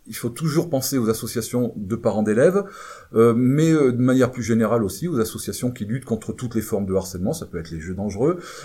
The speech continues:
euh, ça peut être aussi, euh, euh, toutes les associations,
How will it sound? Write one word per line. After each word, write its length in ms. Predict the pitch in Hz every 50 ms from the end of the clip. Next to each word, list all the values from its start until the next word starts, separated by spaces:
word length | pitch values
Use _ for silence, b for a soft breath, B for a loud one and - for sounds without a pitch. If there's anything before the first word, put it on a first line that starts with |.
| 135 123 -
euh, 640 | 104 101 101 98 101 101 98 98 98 98 98 101 98
ça 260 | 92 - - 113 107
peut 180 | - - 107 110
être 220 | 113 110 - -
aussi, 640 | 92 95 95 - - 117 127 123 131 131 120 120 113
euh, 160 | 104 101 101 98 B B B B B -
euh, 100 | 107 104
toutes 300 | 101 110 117 113 - - -
les 200 | 113 110 104 98
associations, 720 | 104 - - 110 - - 104 98 - - 123 123 139 131